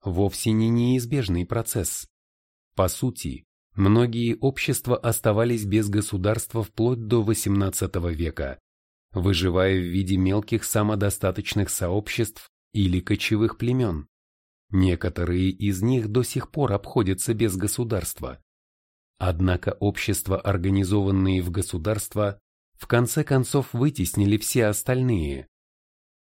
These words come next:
Сначала были шумерские города-государства, за которыми последовало Аккадское царство. Их общую месопотамскую цивилизацию часто именуют цивилизацией речных долин,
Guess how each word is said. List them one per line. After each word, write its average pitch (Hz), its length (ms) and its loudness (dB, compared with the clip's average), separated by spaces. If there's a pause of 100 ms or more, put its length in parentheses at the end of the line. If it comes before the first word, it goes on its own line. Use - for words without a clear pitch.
Сначала 92 680 0
были 98 260 2
шумерские 98 760 0
города-государства, 104 1300 -2 (360)
за 104 240 2
которыми 135 540 2
последовало 120 840 2
Аккадское 98 760 -2
царство. 71 680 -6 (600)
Их 101 340 2
общую 95 500 2
месопотамскую 92 1000 0
цивилизацию 104 1000 0
часто - 400 -4
именуют 113 720 2
цивилизацией 113 920 0
речных 98 460 0
долин, 78 500 -4